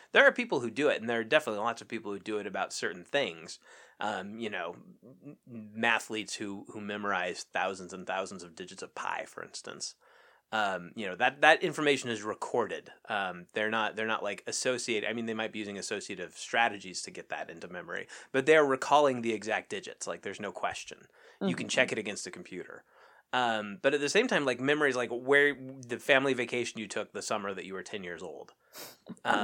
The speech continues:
Speaker 2: Mm.
Speaker 1: the memories of that are more like a story you tell yourself
Speaker 2: Mm-hmm.
Speaker 1: and a group of associations,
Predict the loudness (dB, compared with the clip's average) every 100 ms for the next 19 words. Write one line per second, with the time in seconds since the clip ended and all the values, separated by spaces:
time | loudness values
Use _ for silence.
0 | -2 -4 -6 -8 -12 -16 -2 0 2 2
1 | 2 2 2 2 6 6 6 2 0 2
2 | 4 2 0 -6 -2 0 0 -2 -6 -4
3 | -4 -6 -8 -10 -10 -16 _ 0 0 0
4 | -8 -8 -8 -10 -4 -2 -2 -4 -2 -2
5 | -2 -2 -2 -2 -2 -2 -4 -4 -4 -8
6 | -14 -18